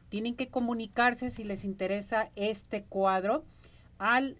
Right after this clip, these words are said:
treinta y tres, treinta y ocho, veintiuno, treinta y seis, noventa y nueve,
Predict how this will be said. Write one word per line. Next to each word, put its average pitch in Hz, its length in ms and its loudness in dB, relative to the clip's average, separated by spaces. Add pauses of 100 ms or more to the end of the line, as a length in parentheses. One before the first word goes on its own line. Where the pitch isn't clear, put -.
(100)
treinta 277 320 0
y 277 60 -2
tres, 220 480 -2
treinta 247 440 0
y 208 140 -6
ocho, 220 340 -2
veintiuno, 208 540 -4
treinta 175 340 -6
y 165 60 -4
seis, 196 380 -4
noventa 185 600 -4
y 180 80 -4
nueve, 196 480 0